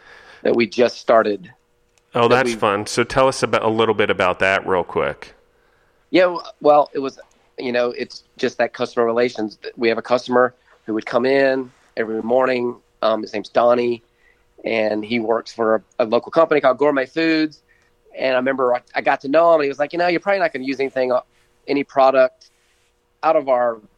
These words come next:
Speaker 1: company 'cause it's all high end." I was like, "Hey, man, you never know." Well, anyway, I started ordering stuff from him.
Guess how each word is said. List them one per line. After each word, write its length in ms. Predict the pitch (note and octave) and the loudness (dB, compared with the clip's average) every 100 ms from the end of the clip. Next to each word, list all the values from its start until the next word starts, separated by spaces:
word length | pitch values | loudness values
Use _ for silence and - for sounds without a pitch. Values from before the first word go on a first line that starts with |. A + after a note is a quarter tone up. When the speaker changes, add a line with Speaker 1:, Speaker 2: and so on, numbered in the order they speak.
| _ | _
Speaker 1:
company 400 | - F3+ F3 E3+ D#3 | -2 -2 0 -4 -4
'cause 140 | C3 | -6
it's 120 | D3+ | 0
all 100 | B2+ | 0
high 220 | A#2+ B2+ | 2 -2
end." 320 | C3+ D3 C#3+ C3+ _ _ _ - | 0 -2 -2 -6 _ _ _ -8
I 40 | |
was 80 | C#3+ | -2
like, 180 | C#3+ - | -2 -2
"Hey, 100 | D#3 | -4
man, 220 | C3 A#2+ | -4 -4
you 60 | A2+ | -4
never 220 | A2 G#2+ | -6 -4
know." 560 | A#2+ C3+ C3+ C3 B2+ B2+ _ _ _ _ _ | 0 4 4 4 0 -4 _ _ _ _ _
Well, 140 | - C3+ | -2 2
anyway, 520 | C#3 A2 A2+ G#2+ G2+ _ _ _ _ _ - | 2 2 -2 -4 -8 _ _ _ _ _ -8
I 40 | |
started 200 | - B2+ | -4 -2
ordering 260 | C3 B2+ A#2+ | 0 0 0
stuff 240 | B2+ B2+ | 0 2
from 200 | B2+ B2 | 2 4
him. 180 | B2 | 2